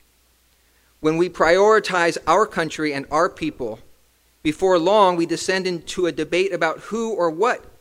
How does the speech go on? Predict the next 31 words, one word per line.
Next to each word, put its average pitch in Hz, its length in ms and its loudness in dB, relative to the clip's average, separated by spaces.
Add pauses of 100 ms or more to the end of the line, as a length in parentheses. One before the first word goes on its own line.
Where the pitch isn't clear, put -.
(340)
counts 170 300 -4
as 175 180 -6
ours, 143 540 -2 (800)
which 165 200 0
in 175 100 -2
turn 190 340 -2
can 226 340 -4
foster 160 400 -4
bigotry, 170 640 -2
xenophobia, 151 840 -2 (400)
and 139 180 -8
racial 165 320 0
nationalism, 120 880 -6 (380)
like 143 200 -4
the 147 120 -4
America 160 720 0 (260)
First 180 420 -2
Committee, 147 520 -4 (800)
which 151 200 -4
was 160 100 -2
supported 190 460 0
by 160 120 4
luminaries 180 640 0
of 160 100 0
the 160 100 -2
day, 156 260 2
including 160 400 -4
Charles 151 460 0
Lindbergh, 143 520 -4
among 135 280 -6
others, 127 520 -4